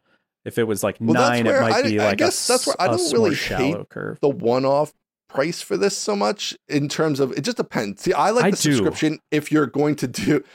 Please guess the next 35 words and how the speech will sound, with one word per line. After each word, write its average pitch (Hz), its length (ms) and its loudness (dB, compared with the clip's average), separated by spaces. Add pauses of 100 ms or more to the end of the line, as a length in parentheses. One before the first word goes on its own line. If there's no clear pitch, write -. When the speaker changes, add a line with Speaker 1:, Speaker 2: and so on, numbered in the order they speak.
Speaker 2:
I 151 180 2
like 269 140 2
the 339 60 0
Speaker 1:
<laughs> - 100 -2
Speaker 2:
subscription 196 520 0
if - 160 0
you're 156 120 2
going 156 240 0
to - 100 -6
do 139 240 2
the 139 80 -2
commitment 113 520 -4
to 85 120 -6
it 87 160 -4
of, 95 100 -6
like, 98 220 -2 (440)
"I'm 160 220 2
here 143 400 2
every 131 180 4
Speaker 1:
Yeah. 104 80 2
Speaker 2:
month 120 240 -2
with 98 100 -6
new 131 140 4
videos. 123 500 2
I'm 104 100 -2
talking 143 320 -2
about 135 140 0
the 131 60 -4
new 139 60 2
Speaker 1:
For 214 60 4
the 220 80 2
Speaker 2:
videos - 20 0
all - 40 2
the 165 380 2
Speaker 1:
foreseeable - 0 -